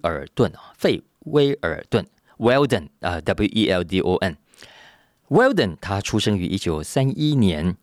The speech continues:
九月二十二号，是个处女座，哈，处女跟天平的交界。他是一位小说家，也是一位很受欢迎的编剧。他从一九六零年代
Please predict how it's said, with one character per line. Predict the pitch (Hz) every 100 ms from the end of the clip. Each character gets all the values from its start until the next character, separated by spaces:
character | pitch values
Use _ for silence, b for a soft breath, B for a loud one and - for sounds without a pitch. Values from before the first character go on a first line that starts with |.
| -
九 | 90 80
月 | 85 90
二 | - 107 82
十 | - - -
二 | 117 85
号， | - -
是 | - 92
个 | 80 76 71
处 | -
女 | 135
座， | 76 -
哈， | - -
处 | - -
女 | 87
跟 | 73 90
天 | 87 92
平 | 80
的 | 78 82
交 | - 113
界。 | - 92 B B B B B
他 | - 92 95
是 | 90 - 98
一 |
位 | 87 87
小 | 82 78
说 | 123
家， | 127 92 -
也 | - 85
是 | -
一 |
位 | 85 82
很 | 80 76
受 | -
欢 | 76 85 80
迎 | 78
的 | 73 76 -
编 | 107 104
剧。 | - - B B B
他 | - 98
从 | 92 92
一 |
九 | 90 85
六 | 143 127
零 | 82
年 | 76 73
代 | 92 87